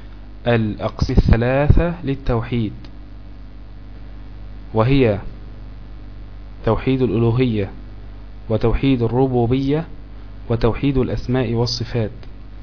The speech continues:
هذه الأقسام الذي، التي قسمها أهل العلم بالاستقراء وبالتتبع، وهذا ما ذهب إليه، آه، الطبراني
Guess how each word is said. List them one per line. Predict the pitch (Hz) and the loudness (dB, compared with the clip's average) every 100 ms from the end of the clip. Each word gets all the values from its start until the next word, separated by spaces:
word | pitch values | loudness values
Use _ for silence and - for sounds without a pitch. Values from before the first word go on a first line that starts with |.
| - - - - - - - - - - - - - - - - - - - - - | -12 -12 -14 -14 -14 -14 -14 -14 -12 -12 -14 -14 -14 -12 -14 -14 -14 -14 -14 -14 2
هذه | 160 175 175 | 6 6 6
الأقسام | 143 - - 160 151 | 6 4 4 4 6
الذي، | 139 135 135 131 127 | 4 4 2 2 0
التي | 123 135 139 127 | 2 2 2 0
قسمها | - 120 - 160 156 135 127 - | 0 -4 0 0 2 2 0 2
أهل | 135 120 | 2 2
العلم | 120 110 139 143 127 - - | 2 2 2 0 -6 -12 -6
بالاستقراء | 117 117 - 117 - 123 131 127 110 101 101 - - - - | 0 0 0 -4 0 4 6 6 2 -4 -6 -12 -12 -14 -4
وبالتتبع، | 110 113 113 113 113 - 117 113 135 127 113 127 117 - - - - - - - - - - - - - - - | -2 0 -2 -2 -6 -2 -2 2 2 2 2 2 2 -6 -12 -14 -14 -14 -14 -14 -14 -14 -14 -14 -14 -14 -14 -2
وهذا | 123 160 160 | 4 4 4
ما | 151 | 2
ذهب | 143 160 147 | 4 4 4
إليه، | 135 139 143 123 131 131 - - - - - - - - - - - - - - - - - - | 4 2 2 2 0 0 -6 -14 -14 -14 -14 -16 -16 -14 -14 -14 -14 -14 -16 -16 -14 -14 -14 -2
آه، | 113 113 110 - 117 | 2 2 2 0 -4
الطبراني | - 131 120 127 139 143 123 117 | 0 2 4 4 6 6 4 2